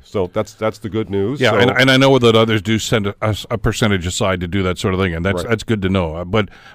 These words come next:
Speaker 2: but the reality here is that as you go to the feds in the province and say, "Look, we need more money 'cause of this huge infrastructure deficit,"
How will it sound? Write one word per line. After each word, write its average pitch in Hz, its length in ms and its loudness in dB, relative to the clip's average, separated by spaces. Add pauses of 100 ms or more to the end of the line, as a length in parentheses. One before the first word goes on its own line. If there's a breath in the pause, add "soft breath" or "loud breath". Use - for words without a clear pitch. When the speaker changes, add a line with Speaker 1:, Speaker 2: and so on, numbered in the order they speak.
Speaker 2:
but 107 140 2
the 110 80 2
reality 117 580 4
here 104 340 2
is 90 120 -4
that 104 180 -8
as 107 200 -2
you 113 120 -2
go 131 120 4
to 120 60 0
the 101 100 -6
feds 120 300 -2
in 95 140 -4
the 92 40 -8
province 110 460 -2
and 101 100 -14
say, 107 140 -2
"Look, 117 140 -4
we 98 160 -4
need 107 160 -2
more 104 160 -2
money 104 200 -2
'cause 98 200 -6
of 98 100 -4
this 101 160 -6
huge 104 240 -2
infrastructure 107 580 -2
deficit," 87 460 -4